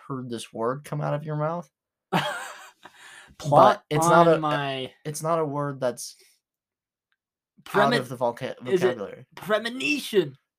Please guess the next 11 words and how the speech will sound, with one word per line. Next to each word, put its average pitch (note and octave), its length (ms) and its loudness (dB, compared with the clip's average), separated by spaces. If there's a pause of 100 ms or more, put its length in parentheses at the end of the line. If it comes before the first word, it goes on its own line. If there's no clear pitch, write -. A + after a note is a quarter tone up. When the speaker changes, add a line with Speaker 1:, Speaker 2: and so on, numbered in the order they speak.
(140)
Speaker 1:
It's C#3 180 -12
four D3 380 -8
letters. C3 500 -4 (1700)
Speaker 2:
Plot D3 440 -6 (600)
on C#3+ 180 -10
my, A2+ 380 -12 (1800)
uh, G#2+ 440 -14 (420)
<laughs> - 1200 -16
I E3+ 100 0
have F#3 200 0
no, E3+ 180 -8